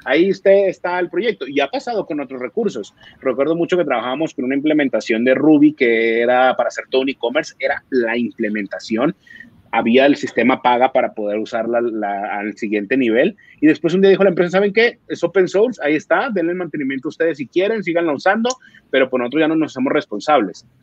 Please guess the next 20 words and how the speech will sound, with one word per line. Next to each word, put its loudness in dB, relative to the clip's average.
Obviamente, 4
gradualmente, -2
pues, -10
no -6
pudimos 0
añadir, 0
o 0
el 6
equipo 0
de -4
trabajo 2
no 0
estaba 4
listo -4
para -6
empezar -8
a -6
añadir -10
cosas -6
a, -8